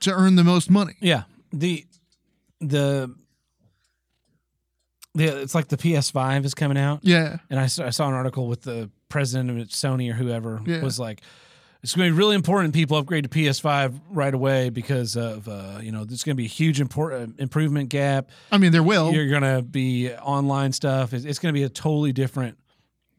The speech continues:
Speaker 2: uh, platform from what we have now, and we really think it's gonna blow people away." It's like,
Speaker 1: Probably.
Speaker 2: yeah, of course you want everyone to buy a new P S five right away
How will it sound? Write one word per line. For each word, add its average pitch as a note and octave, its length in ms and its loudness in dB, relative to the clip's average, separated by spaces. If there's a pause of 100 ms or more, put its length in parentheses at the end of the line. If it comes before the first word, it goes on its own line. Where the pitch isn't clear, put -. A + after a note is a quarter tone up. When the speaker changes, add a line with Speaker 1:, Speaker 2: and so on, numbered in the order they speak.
(120)
Speaker 2:
uh, - 60 -20 (920)
platform C3+ 540 -2
from C3+ 180 -4
what B2+ 160 -4
we B2+ 100 -6
have A#2+ 260 -4
now, C3 400 -2 (260)
and B2+ 240 -4
we C3 80 -2
really C#3 160 2
think C#3 140 0
it's A2 80 -6
gonna C3 100 -2
blow C3 220 -2
people B2+ 220 -2
away." C3 220 -2
It's A#2+ 140 -6
like, A#2 140 -6 (240)
Speaker 1:
Probably. F3 400 4
Speaker 2:
yeah, F#3+ 40 -2 (120)
of E3 80 -4
course A#3 260 0
you G3+ 120 0
want D#3+ 260 0
everyone D3+ 320 0
to C3 80 -6
buy C#3+ 200 2
a C3+ 60 0
new C#3 160 2
P D3 240 -2
S C3+ 140 0
five C#3+ 300 0
right C3+ 160 0
away B2 280 0